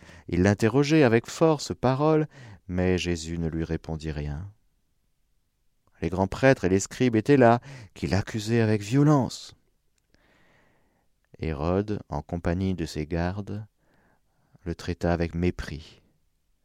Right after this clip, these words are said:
et se moqua de lui. Il le revêtit d'un vêtement éclatant et le renvoya à Pilate.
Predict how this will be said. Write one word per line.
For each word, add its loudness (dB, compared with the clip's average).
et -4
se -8
moqua -4
de -6
lui. -12
Il 4
le 12
revêtit 6
d'un 6
vêtement 4
éclatant 0
et 2
le -4
renvoya -4
à -6
Pilate. -12